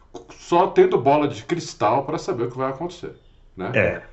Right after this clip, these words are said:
Speaker 1: Então, eu não dei minha opinião aqui, tá? Eu só falei o que tá
Speaker 2: Uhum.
Speaker 1: acontecendo. É isso.
Speaker 2: É. É isso aí, vamos lá. O Igor Árabe, o Pacheco, ele pergunta: "Boa noite, Lobos. Na opinião dos senhores, quem é o favorito ao título da Fórmula dois?"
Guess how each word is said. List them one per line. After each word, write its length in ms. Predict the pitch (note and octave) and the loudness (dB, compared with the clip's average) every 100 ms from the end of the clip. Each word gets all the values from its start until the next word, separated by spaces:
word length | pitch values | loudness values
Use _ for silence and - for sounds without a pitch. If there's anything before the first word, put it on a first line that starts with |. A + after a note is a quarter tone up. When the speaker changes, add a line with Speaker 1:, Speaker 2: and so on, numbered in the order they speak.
| - - - | -20 -20 -6
Speaker 1:
Então, 260 | D3 G3 - | -2 -2 2
eu 120 | F3 | 4
não 180 | G#3 B3+ | 6 6
dei 160 | F#3+ A#3 | 6 4
minha 140 | A3+ | 6
opinião 500 | G#3+ F#3+ G3 D#3+ F3+ | 6 4 2 4 4
aqui, 220 | A#2+ - A2+ | 2 -4 -6
tá? 220 | A2+ D3 | -2 -2
Eu 60 | |
só 140 | B2 - | -2 -2
falei 240 | A2+ A2+ | 2 2
o 60 | A2+ | 2
que 60 | |
tá 80 | A#2 | 0
Speaker 2:
Uhum. 40 | A#2 | 0
Speaker 1:
acontecendo. 640 | G3 - - F#2+ D2 C#2+ - _ _ _ _ _ A#2+ | -4 -6 -8 -10 -10 -14 -20 _ _ _ _ _ -10
É 100 | G#2 | -6
isso. 140 | A2+ | 0
Speaker 2:
É. 320 | G#2 F2 E2 - _ _ _ _ _ _ _ - | 2 0 -4 -16 _ _ _ _ _ _ _ -4
É 120 | G#2 | -2
isso 180 | G#2 D3+ | 0 2
aí, 140 | - | 2
vamos 200 | B2+ C#3+ | 2 2
lá. 280 | G#2 F2+ - - | 2 -2 -10 -10
O 200 | C3+ B2+ | -8 -8
Igor 460 | A3+ B3+ A#3 G3+ - | 0 2 2 2 0
Árabe, 580 | G3+ F#3+ C#3+ A#2+ A#2 A2+ | 0 2 0 -4 -8 -6
o 140 | A3+ A3+ | -4 -4
Pacheco, 760 | G3 - - D3 A#2+ - G#2 | -4 -8 -10 -10 -12 -12 -6
ele 160 | C3+ D#3 | -4 -4
pergunta: 560 | E3 C3+ C3+ B2+ B2+ | -4 -4 -4 -4 -4
"Boa 220 | G#2+ D#3 E3+ | -2 0 0
noite, 360 | D3 B2+ A#2+ | 0 -2 -2
Lobos. 380 | A#2 A#2 G#2 G#2 | -2 -2 -2 -4
Na 80 | C3 | -4
opinião 380 | C3+ C3+ B2+ B2+ | -4 -4 -4 -4
dos 140 | D#3 | -4
senhores, 420 | G#3 G3 G3+ G#3 G3+ | -2 2 2 2 0
quem 200 | G#3 G3 | 2 4
é 40 | |
o 60 | F#3+ | 2
favorito 720 | F#3 A3 F3+ F3 D#3 F3+ E3+ | 2 0 2 2 4 4 2
ao 160 | C#3+ | -4
título 340 | - F3+ F3+ D3+ | -4 -6 -6 -2
da 120 | C3 | -2
Fórmula 600 | A2 - G3+ D#3 D3 B2+ | -2 0 2 2 0 -4
dois?" 920 | G2+ A2+ A2+ F2+ F2 - - - - | -4 -2 -2 -2 -8 -16 -20 -20 -20